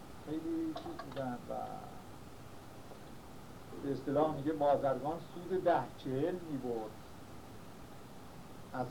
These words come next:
خطر خیزد خطر، تو کلمه نه. از خطر خیزد خطر. خطر دوم معنی بزرگی و عظمت. کار خطیر یعنی کار بزرگ. از خطر خیزد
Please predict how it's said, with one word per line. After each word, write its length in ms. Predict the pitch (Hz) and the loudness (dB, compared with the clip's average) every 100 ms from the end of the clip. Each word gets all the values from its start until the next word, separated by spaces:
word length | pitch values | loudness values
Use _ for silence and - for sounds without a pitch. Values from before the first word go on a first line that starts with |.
| - | 2
خطر 400 | 139 147 175 185 | 2 8 10 10
خیزد 440 | 165 147 127 127 - | 6 4 6 4 4
خطر، 300 | 123 120 113 | -4 0 -2
تو 340 | 110 139 - 131 | -2 -8 -6 -6
کلمه 280 | 117 123 117 | -4 -4 -2
نه. 100 | 123 107 95 - - - - - - - 127 | -4 -4 -8 -12 -14 -12 -12 -12 -12 -8 -4
از 120 | 135 - | -2 2
خطر 400 | 147 143 180 202 | 2 8 10 10
خیزد 440 | - 147 131 135 131 - | 6 2 6 4 4 0
خطر. 400 | 123 127 120 110 - 135 | 0 4 2 2 -4 -4
خطر 240 | 131 165 | 4 4
دوم 460 | 165 151 135 165 160 | 4 0 0 -2 -2
معنی 220 | 135 147 | -4 -4
بزرگی 640 | 139 131 117 113 101 101 120 | -4 -4 -4 -6 -6 -8 -4
و 40 | |
عظمت. 500 | 113 - 110 98 98 - - - - - - - | -2 -2 -4 -8 -8 -8 -10 -12 -12 -12 -12 -2
کار 200 | 123 127 | 4 4
خطیر 380 | 123 117 - 151 | 4 -4 -4 -4
یعنی 340 | 151 127 - - | -4 -6 -8 -2
کار 100 | 127 | -2
بزرگ. 420 | - - - - - - - - - - - - - - - 147 | -2 -6 -8 -10 -10 -10 -12 -12 -12 -12 -12 -12 -12 -12 -6 0
از 140 | 147 - | 0 2
خطر 380 | 147 - 180 233 | 2 8 10 8
خیزد 420 | 190 170 139 143 | 6 0 6 4